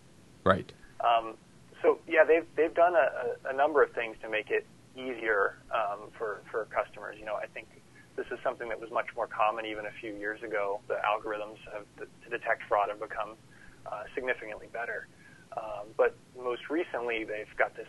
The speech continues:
Speaker 2: service, uh, mobile location confirmation, uh, that's driven with a technology partner, uh,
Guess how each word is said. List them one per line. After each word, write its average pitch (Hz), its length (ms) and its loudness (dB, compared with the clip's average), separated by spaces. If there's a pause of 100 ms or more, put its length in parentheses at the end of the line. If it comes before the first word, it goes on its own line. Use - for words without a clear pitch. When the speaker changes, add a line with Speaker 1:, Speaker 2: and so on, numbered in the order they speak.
(120)
Speaker 2:
service, 117 340 4 (300)
uh, - 60 -10 (380)
mobile 117 260 2
location 113 540 -2
confirmation, 104 720 -4 (540)
uh, - 40 -10 (280)
that's 123 120 -12 (180)
driven 131 360 2
with 113 180 -4
a 107 80 -2 (120)
technology 110 540 -2
partner, - 520 -4 (420)
uh, - 200 -8